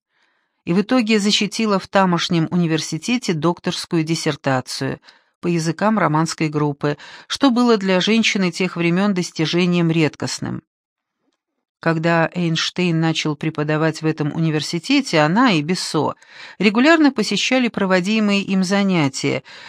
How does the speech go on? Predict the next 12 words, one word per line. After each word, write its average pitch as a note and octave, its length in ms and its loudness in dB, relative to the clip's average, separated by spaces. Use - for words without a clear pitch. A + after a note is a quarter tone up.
дабы F#3+ 260 4
администрация F#3 800 2
университета F3 720 0
не D#3 140 0
заметила, G#3+ 640 2
как F3 240 -2
мало G3 340 2
у G3 60 0
него D3 240 0
студентов. C#3 800 -6
Эрнест G#3+ 640 4
Резерфорд G#3 1000 0